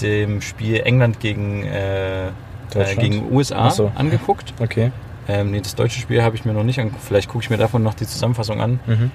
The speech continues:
Speaker 1: Ähm, aber ich hab's ein bisschen verfolgt und ich muss auch ehrlich gestehen, ich hatte das Gefühl, zumindest das, was ich gesehen habe, dass der Fußball sich auf jeden Fall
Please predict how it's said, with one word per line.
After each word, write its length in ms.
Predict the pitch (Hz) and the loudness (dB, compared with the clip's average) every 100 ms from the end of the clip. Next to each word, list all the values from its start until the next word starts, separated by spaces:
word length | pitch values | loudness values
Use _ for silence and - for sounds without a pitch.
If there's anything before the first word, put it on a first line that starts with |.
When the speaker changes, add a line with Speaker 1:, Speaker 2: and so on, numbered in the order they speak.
| - - | -6 0
Speaker 1:
Ähm, 600 | 107 104 104 104 101 98 - | 4 6 4 2 0 -4 -2
aber 300 | 101 104 - | 4 4 4
ich 180 | 104 - - | -4 -6 -4
hab's 220 | 113 131 180 | -2 0 0
ein 80 | |
bisschen 260 | 175 180 185 | -2 -2 -2
verfolgt 640 | - 127 131 156 240 - | -2 0 2 2 0 -6
und 100 | 135 | -2
ich 100 | 123 | 0
muss 180 | 120 185 | 2 2
auch 100 | 170 | 0
ehrlich 420 | - - 175 - - - - | 0 0 0 -6 -14 -14 -6
gestehen, 420 | 127 - 127 170 | -4 0 0 0
ich 140 | 147 | 0
hatte 180 | 151 165 | 0 0
das 180 | 135 131 | -4 -4
Gefühl, 480 | 123 - 139 156 165 | -6 -4 0 0 0
zumindest 560 | - - 127 147 139 135 | -4 0 2 4 2 0
das, 140 | 123 | 0
was 140 | 127 | -2
ich 180 | 123 - | -2 -6
gesehen 400 | - 107 127 151 | -4 0 0 2
habe, 340 | 147 147 147 143 - - - - - | 2 2 2 0 -4 -14 -14 -16 -6
dass 160 | 113 - | -4 0
der 120 | 113 | 0
Fußball 640 | - 151 170 - 110 120 123 | 0 -2 -2 2 4 6 2
sich 240 | 120 131 | 0 -2
auf 140 | 117 127 | -2 0
jeden 180 | 131 | 0
Fall 500 | 131 123 120 117 117 | 2 4 4 4 0